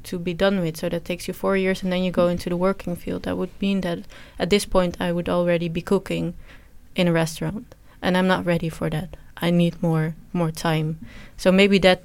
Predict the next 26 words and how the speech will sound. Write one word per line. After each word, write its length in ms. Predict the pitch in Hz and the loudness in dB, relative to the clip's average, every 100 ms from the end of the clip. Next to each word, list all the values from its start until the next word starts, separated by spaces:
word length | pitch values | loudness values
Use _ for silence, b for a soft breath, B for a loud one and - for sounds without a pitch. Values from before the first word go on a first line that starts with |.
| 180 | 0
that 140 | 185 | 2
is 140 | 180 190 | 4 2
a 40 | |
bit 160 | 175 175 | 2 0
of 120 | 170 | 0
the 40 | |
problem 360 | 175 180 175 170 | -2 0 2 0
as 120 | 160 | 2
well, 160 | 180 170 | 2 2
as 200 | 165 165 | -2 -6
you 80 | |
pointed 400 | 165 - 175 175 | -6 -2 2 2
out, 240 | 170 170 160 | 2 0 0
that 200 | 165 160 - B B - | -4 -6 -10 B B 2
we 140 | 185 | 4
need 180 | 185 180 | 4 4
more 240 | 180 180 | 2 2
tri-, 340 | 175 - 175 175 | 0 -2 -2 -4
time 240 | - 180 175 | -4 -2 -2
to 160 | - | -6
transition. 600 | 170 180 165 180 - 165 | -6 -2 -2 -2 -4 -2
We 60 | 165 | -2
need 220 | 170 165 | -2 -4
more 160 | 170 165 | -4 -6
time 320 | - 160 165 | -6 -6 -6
to 300 | - 165 | -6 -8